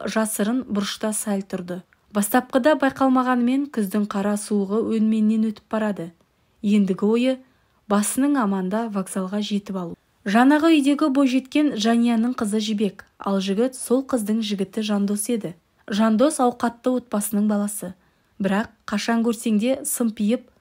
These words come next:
аузын қу шөппен сүртіп жүргені. Ал Жібек Жандос үшін бар ақшасын аямайтын. Бұған Жандос та дәндеп алған. Ақша керек сәтте Жібектің жанынан пайда бола кетеді. Бүгінде айналшықтап Жібекке жеткен.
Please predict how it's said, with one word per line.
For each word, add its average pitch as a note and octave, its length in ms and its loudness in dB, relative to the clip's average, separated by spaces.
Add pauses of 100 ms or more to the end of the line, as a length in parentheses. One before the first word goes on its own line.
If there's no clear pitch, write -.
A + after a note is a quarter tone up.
(360)
аузын G#3+ 520 2
қу D4 200 2
шөппен C4+ 520 0
сүртіп B3 320 -2
жүргені. A#3 480 -2 (440)
Ал G#3+ 180 2
Жібек G#3+ 340 2
Жандос B3+ 400 2
үшін B3+ 320 0
бар A#3 380 2
ақшасын A3 420 -2
аямайтын. A3 640 -4 (260)
Бұған G#3 380 2
Жандос A3+ 400 0
та B3+ 80 2
дәндеп G3+ 420 0
алған. G#3 380 -2 (420)
Ақша A3+ 320 0
керек B3 320 -2
сәтте B3 480 -2
Жібектің G3 560 -2
жанынан G3+ 400 -2
пайда G3 320 -4
бола G3 220 -4
кетеді. G3 480 -6 (420)
Бүгінде B3+ 560 6
айналшықтап A#3 720 0
Жібекке G#3 480 0
жеткен. G3+ 480 -2